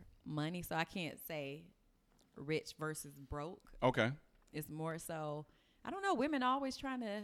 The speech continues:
Speaker 1: see. I feel like we're more, we can see what it is that we want for our future. We're not doing things just kinda, like, for the moment.
Speaker 2: Okay.
Speaker 1: This is somebody that I can, I can see myself with. So I don't think it's more rich versus, but I can't speak on that.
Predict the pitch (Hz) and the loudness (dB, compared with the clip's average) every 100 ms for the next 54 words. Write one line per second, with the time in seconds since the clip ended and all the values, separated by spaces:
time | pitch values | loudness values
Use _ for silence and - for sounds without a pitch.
0 | 214 _ _ _ - - - - - - | -8 _ _ _ -18 -16 -14 -16 0 4
1 | 349 494 320 208 254 262 214 226 226 202 | 6 6 6 6 2 2 2 0 2 2
2 | 196 185 - - _ _ _ 233 254 226 | 0 -8 -20 -20 _ _ _ -4 -2 -2
3 | 233 226 202 - 165 180 262 240 240 190 | 0 0 -2 -8 -6 0 0 0 0 0
4 | 202 185 175 175 156 151 170 156 151 175 | 0 0 0 4 2 2 -2 -2 -2 0
5 | 196 175 180 175 151 160 151 160 151 - | 0 0 0 -2 -4 -4 -4 -4 -6 -4
6 | 165 135 139 - 160 135 131 131 - - | -4 -2 -4 0 2 2 2 0 -2 -8
7 | - - 120 123 113 117 180 196 185 175 | -14 4 8 10 8 6 -2 -4 -4 -2
8 | 165 156 156 156 156 165 196 - 220 214 | -2 -2 -4 -4 -6 -10 -8 -4 -4 -2
9 | 285 339 180 160 151 - 113 - 185 165 | -2 0 0 -2 -6 -8 -12 -12 -8 -4
10 | 175 185 185 170 165 165 160 160 - - | -4 -4 -6 -6 -6 -6 -4 -4 -6 -14
11 | - _ _ _ _ _ - 151 160 139 | -20 _ _ _ _ _ -6 0 0 0
12 | 135 139 131 139 156 196 185 151 - 143 | -4 -4 -8 2 6 6 6 -4 -4 -8
13 | 113 - - | -8 -10 -10